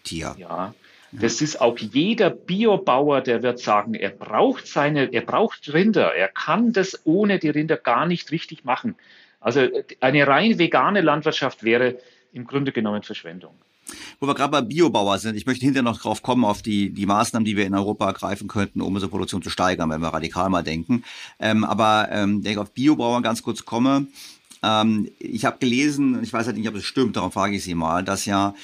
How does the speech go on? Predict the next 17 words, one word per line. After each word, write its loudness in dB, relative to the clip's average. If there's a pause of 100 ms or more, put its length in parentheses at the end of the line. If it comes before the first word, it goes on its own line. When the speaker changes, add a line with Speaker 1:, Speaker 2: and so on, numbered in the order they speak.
(240)
Speaker 1:
die -16
ganzen 0
Bemühungen 4
jetzt -4
zu -6
dem -4
Organ-, 0
zu -8
der -2
organischen 0
Landwirtschaft 0 (280)
dazu -2
führen, 2
dass 0
wir -2
die -6
Flächen 0